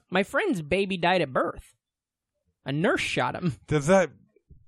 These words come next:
Speaker 2: <laughs> I was, I was about to say, if you die at birth, do you re-, is it really birth?
Speaker 1: Oh man, you fucking my, we swimming here? Are we in the next? Li-, are we with
Speaker 2: Now
Speaker 1: Stephen
Speaker 2: that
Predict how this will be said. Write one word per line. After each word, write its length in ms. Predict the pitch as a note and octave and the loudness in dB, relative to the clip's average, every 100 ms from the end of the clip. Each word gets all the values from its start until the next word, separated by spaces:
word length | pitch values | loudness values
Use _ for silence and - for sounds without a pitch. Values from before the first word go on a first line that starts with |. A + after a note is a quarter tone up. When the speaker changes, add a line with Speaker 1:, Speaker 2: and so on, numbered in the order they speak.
| - | -12
Speaker 2:
<laughs> 1000 | - - - - - _ _ _ - - | -10 -10 -12 -18 -20 _ _ _ -20 -14
I 760 | B2 _ - _ _ _ - | -14 _ -20 _ _ _ -12
was, 100 | C#3 B2 - - - - | -12 -12 -20 -20 -20 -6
I 60 | D#3+ | -2
was 80 | F#3+ | 0
about 120 | G3+ | 0
to 60 | - | 2
say, 220 | F#3+ F3+ | 4 4
if 180 | D3 D3+ | 2 2
you 100 | F3 | 4
die 280 | D3 D#3+ | 6 6
at 140 | D3+ G2+ | 4 2
birth, 340 | G#2+ C#3+ E3+ | 4 4 2
do 100 | - | -2
you 120 | A2+ | -2
re-, 160 | G#2+ A2+ | 0 -2
is 200 | - G#2 | -2 -2
it 80 | G#2 | 0
really 220 | G2+ G#2 | 0 0
birth? 360 | F2+ F#2 C#3+ - - _ _ - - - _ _ _ | 0 0 -2 -4 -20 _ _ -20 -20 -20 _ _ _
Speaker 1:
Oh 380 | - C#3 A#2 A2+ | 2 4 4 4
man, 680 | D3+ F3 E3 D3 C3+ C3 C#3 | 6 8 8 6 4 0 -2
you 100 | E3 | -6
fucking 580 | - G#3 F3 D#3 C#3 C#3 | 0 0 4 2 2 -2
my, 240 | E3 G3 F#3 - - | 0 0 0 -6 0
we 160 | G3+ A#3 | 4 4
swimming 380 | - G#3 C4+ C4 | 6 6 8 6
here? 240 | C4+ C#4+ | 6 4
Are 40 | |
we 160 | B3 C#4 | 4 2
in 120 | C#4 | 2
the 80 | B3 | 2
next? 320 | A#3 A#3+ A3 A3 | 2 2 -2 -6
Li-, 240 | A#3+ C4 - | -2 -2 4
are 140 | F#3+ | 6
we 140 | A#3+ C#4 | 6 4
with 120 | C4 | 4
Speaker 2:
Now 100 | - | 6
Speaker 1:
Stephen 160 | D#3 | 8
Speaker 2:
that 60 | A3 | 8